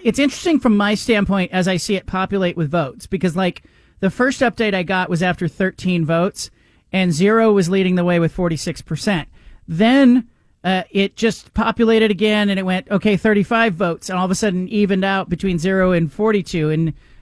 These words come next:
watch what happens here. Now it's up to ninety-two votes, uh, just in the last, uh, sixty seconds. So it's, uh, it's Zero's leading the way with thirty-four percent. Forty-two to eighty-two is second <laughs> at twenty-nine percent.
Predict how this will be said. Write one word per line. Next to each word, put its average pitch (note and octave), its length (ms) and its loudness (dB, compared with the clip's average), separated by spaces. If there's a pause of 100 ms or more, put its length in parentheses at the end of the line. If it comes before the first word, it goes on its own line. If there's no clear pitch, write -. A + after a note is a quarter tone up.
watch G3+ 300 -2
what A3 120 2
happens G3 400 0
here. E3+ 220 -2
Now F#3 220 0
it's G3 180 -2
up F#3 160 0
to F#3+ 100 -6
ninety-two G3+ 720 -2
votes, E3 460 -4 (480)
uh, E3 240 0
just F#3 240 -6
in F3+ 80 -2
the F3 80 0
last, F3+ 400 -4
uh, E3 240 0
sixty G3 320 -6
seconds. G3+ 640 -4
So F3 420 -2
it's, - 420 -4
uh, F3 360 0
it's E3 160 -4
Zero's A3+ 420 2
leading A3+ 240 2
the G#3+ 80 2
way G3+ 180 2
with E3+ 140 0
thirty-four G#3+ 480 -2
percent. F3+ 500 -6 (600)
Forty-two A#3 460 2
to A3 80 2
eighty-two G#3+ 440 2
is E3 120 -2
second A3 460 -4 (280)
<laughs> - 300 -8
at G3+ 180 2
twenty-nine G#3+ 560 2
percent. D#3+ 500 -8